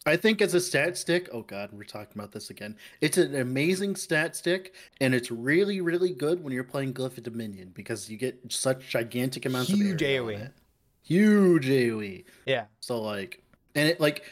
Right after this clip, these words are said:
Speaker 1: the thing is, it's such a big stat stick that you don't mind not wearing a wand. It's that big of a stat stick.
Speaker 2: The downside is it's not a katana, so it doesn't have that, like, crit multi implicit
Speaker 1: Yeah.
Speaker 2: modifier.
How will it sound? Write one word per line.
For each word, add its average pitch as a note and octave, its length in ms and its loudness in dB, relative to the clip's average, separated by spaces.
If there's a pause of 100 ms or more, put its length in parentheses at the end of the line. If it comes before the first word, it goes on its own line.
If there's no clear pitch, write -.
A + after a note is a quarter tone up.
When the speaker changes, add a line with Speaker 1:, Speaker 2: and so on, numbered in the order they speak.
Speaker 1:
the D3+ 100 0
thing A#3+ 160 6
is, F#3 220 4
it's D3+ 160 -2
such F3+ 320 0
a G3+ 40 4
big D#3 320 -4
stat C3+ 400 -2
stick F#3 340 -4
that C3+ 180 -4
you C3+ 140 -6
don't C3+ 280 -6
mind B2 360 -4
not A#2+ 200 -6
wearing A#2 300 -4
a G#2+ 40 -6
wand. G2+ 520 -12 (280)
It's B2 200 -4
that A#2+ 200 0
big A#2 160 -2
of A2 80 -4
a G#2+ 40 -6
stat G#2 360 -8
stick. - 380 -8 (200)
Speaker 2:
The C#3+ 120 -2
downside F3+ 520 0
is D3 260 0
it's - 160 -6
not C#3+ 260 0
a B2 40 -2
katana, F#3 680 -2
so D3+ 140 -2
it C#3 80 -2
doesn't C#3+ 240 0
have C3 260 -2
that, A#2 200 -2
like, A#2 160 -6
crit E3+ 280 -2
multi D3+ 440 -2
implicit D3+ 400 -2
Speaker 1:
Yeah. E3+ 80 2
Speaker 2:
modifier. F#3+ 500 0